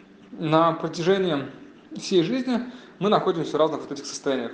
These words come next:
Даже не в жизни, а, а, на, в моменте общения определенного с каким-то человеком мы всегда занимаем роль, одну, ну, одну из этих роль-, ролей. А, а, она может меняться, м, моментально. То есть мы можем сейчас находиться в состоянии,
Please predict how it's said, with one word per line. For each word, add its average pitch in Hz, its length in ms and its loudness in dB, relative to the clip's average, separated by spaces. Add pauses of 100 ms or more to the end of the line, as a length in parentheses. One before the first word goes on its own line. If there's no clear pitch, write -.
Даже 170 260 2
не 180 100 0
в 196 40 -2
жизни, 226 260 -2
а, 156 440 2
а, 135 40 0
на, 151 180 0
в 135 420 -8
моменте 170 560 0
общения 254 600 0 (440)
определенного 156 560 0
с 139 80 -6
каким-то 143 340 -2
человеком 240 500 0 (280)
мы 208 140 0
всегда 156 380 4
занимаем 151 580 -2
роль, 196 340 6 (640)
одну, 185 480 2
ну, 196 160 4
одну 156 180 2
из 156 80 0
этих 151 300 -2
роль-, 131 180 0
ролей. 135 420 2 (600)
А, 127 280 2
а, 160 320 0
она 226 180 6
может 208 400 -2
меняться, 180 560 2 (480)
м, 139 340 -4
моментально. 170 540 4
То 143 80 -6
есть 139 120 -2
мы 170 80 0
можем 170 300 2
сейчас 160 320 0
находиться 147 380 0
в - 40 -10
состоянии, 143 520 0